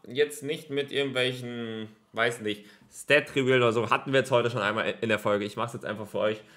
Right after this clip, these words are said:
normal auf und, äh, wir schauen mal, was uns hier ergibt.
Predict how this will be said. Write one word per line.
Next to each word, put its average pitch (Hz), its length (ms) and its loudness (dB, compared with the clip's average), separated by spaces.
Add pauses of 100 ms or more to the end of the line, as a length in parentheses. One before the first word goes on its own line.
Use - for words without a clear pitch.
(180)
normal 98 380 0
auf 110 360 0
und, 95 360 -6
äh, 95 200 0
wir 95 100 -2
schauen 101 280 -2
mal, 95 240 0
was 131 240 0
uns 175 220 -2
hier 180 160 4
ergibt. 190 880 -2